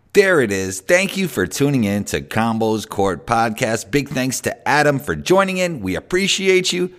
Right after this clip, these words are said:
Combo Nation, don't forget to rate, review, and punch down on that subscribe button wherever you tune into the show. If you're listening on the Apple Podcast app, leave a five-star rating, a friendly comment, and punch down on the follow button.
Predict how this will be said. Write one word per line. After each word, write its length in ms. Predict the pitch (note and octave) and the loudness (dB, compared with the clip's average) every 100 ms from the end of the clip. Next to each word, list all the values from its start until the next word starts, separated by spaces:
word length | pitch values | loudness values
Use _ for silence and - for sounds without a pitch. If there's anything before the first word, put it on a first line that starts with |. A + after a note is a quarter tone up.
| - | -16
Combo 460 | - C#3+ E3 D#3 D#3+ | 0 2 4 6 6
Nation, 520 | D#3+ E3+ - E2+ C#2+ - _ | 4 2 0 -4 -8 -16 _
don't 180 | - C3+ | -2 -2
forget 260 | C#3 C#3+ D3 | 0 0 2
to 100 | C#3 | 4
rate, 400 | D#3+ G#2 - - - | 4 2 -4 -12 -2
review, 480 | A2+ D3+ D#3+ D#2+ - _ _ _ - | -2 2 2 2 -6 _ _ _ -10
and 100 | G#2 | 0
punch 240 | C#3 B2+ | 0 2
down 380 | C#3 D3+ A#2 E2 | 2 2 0 -2
on 80 | F2 | -4
that 220 | F#2 - | -4 -6
subscribe 480 | E2+ - F#2 F#2 D2 | -10 -4 -2 -2 -2
button 300 | F2+ A2+ F2+ | -2 -2 -4
wherever 420 | - E2+ F2+ G2+ | -4 -4 -4 -6
you 180 | D2 C#2+ | -8 -14
tune 400 | - F#2+ F#2+ F#2 | -8 -4 -4 -4
into 320 | E2+ G2+ F2+ | -6 -6 -8
the 140 | C#2+ | -8
show. 340 | - F2+ G#2 - - | -6 -2 -2 -4 -10
If 120 | F2 | -6
you're 80 | E2+ | -4
listening 640 | E2+ D#3+ - D3+ D3+ D3 - - | 0 0 0 -4 -6 -8 -16 -10
on 140 | D3 | -8
the 140 | - - | -8 -2
Apple 300 | E3 E3 G#2 | 0 0 -4
Podcast 600 | - F#2+ E2+ G2 F2 - | -2 -2 -2 -4 -4 -4
app, 160 | G2 F2 | -6 -6
leave 140 | D2 | -8
a 60 | C#2+ | -8
five-star 520 | - D#2 D#2 D#2+ D2+ | -6 -6 -6 -8 -6
rating, 260 | D#2 D2+ | -6 -8
a 40 | D2 | -10
friendly 320 | - D2+ C#2+ | -10 -10 -10
comment, 400 | C#2 D#2 D#2 C#2+ - _ | -8 -6 -6 -10 -14 _
and 160 | D#2 D2 | -14 -6
punch 320 | F2+ E2 - | -6 -6 -6
down 300 | F2 F2 E2 | -6 -4 -6
on 160 | D2+ C#2+ | -6 -8
the 120 | B1+ | -10
follow 720 | - - G2 F#2 F2 E2 - - _ | -10 0 2 2 -2 -4 -8 -16 _
button. 640 | - D#2+ E3 C#3 D#2 - | 0 6 8 6 0 -6